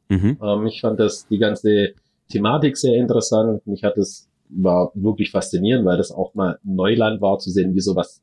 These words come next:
Speaker 2: hergestellt wird. Ganz klar. Ähm, und hab dann praktisch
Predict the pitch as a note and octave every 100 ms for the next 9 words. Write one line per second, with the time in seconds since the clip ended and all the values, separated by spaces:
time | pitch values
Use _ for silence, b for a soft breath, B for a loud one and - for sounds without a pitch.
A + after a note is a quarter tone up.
0 | _ F2 G2 - B2 C3 C#3+ - _ -
1 | - _ _ _ _ - F2+ F#2 F2 F2+
2 | B3+ - _ _ _ _ _ _ F#2+ F#2+
3 | F#2 F#2 F2+ - _ _ _ _ _ _
4 | _ _ F#2+ F#2+ F#2 F#2 F2 - G2 F#2
5 | F#2 F#2 F#2+ F#2 -